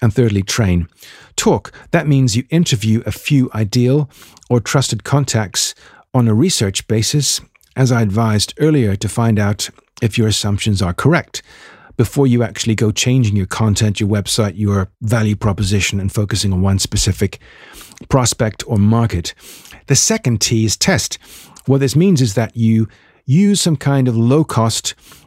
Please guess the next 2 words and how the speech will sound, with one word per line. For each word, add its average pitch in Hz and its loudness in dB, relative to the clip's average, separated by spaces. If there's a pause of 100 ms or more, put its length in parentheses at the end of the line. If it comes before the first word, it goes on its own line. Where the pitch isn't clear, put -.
(180)
easy-to-generate 123 0 (240)
workshops 127 0